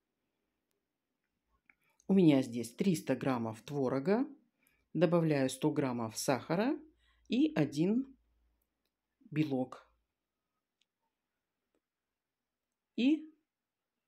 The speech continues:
пакетик ванильного сахара. И все хорошо пробиваю блендером до вот такой вот однородной массы. Все, наша начинка готова. Тесто у нас поднялось еще раз.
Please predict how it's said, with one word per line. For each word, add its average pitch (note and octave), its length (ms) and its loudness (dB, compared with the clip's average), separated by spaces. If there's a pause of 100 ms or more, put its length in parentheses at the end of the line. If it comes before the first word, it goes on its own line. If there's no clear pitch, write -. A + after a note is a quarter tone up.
(120)
пакетик - 640 -4
ванильного D#3 580 0
сахара. D3+ 540 -8 (1300)
И F#4 100 2
все C4+ 200 2
хорошо F#3+ 380 0
пробиваю D3+ 600 0
блендером C#3+ 640 2 (520)
до C#4 220 4
вот A#3+ 280 4
такой G#3 340 2
вот G3 280 -2
однородной D3 600 0
массы. C3+ 500 -4 (1300)
Все, C#3+ 280 -8
наша G3+ 320 -2
начинка D#3+ 460 -4
готова. C3 560 -8 (880)
Тесто D#3 360 0
у C#3 100 -4
нас B2 240 -8
поднялось E3 640 0
еще F3+ 300 -2
раз. E3+ 420 -6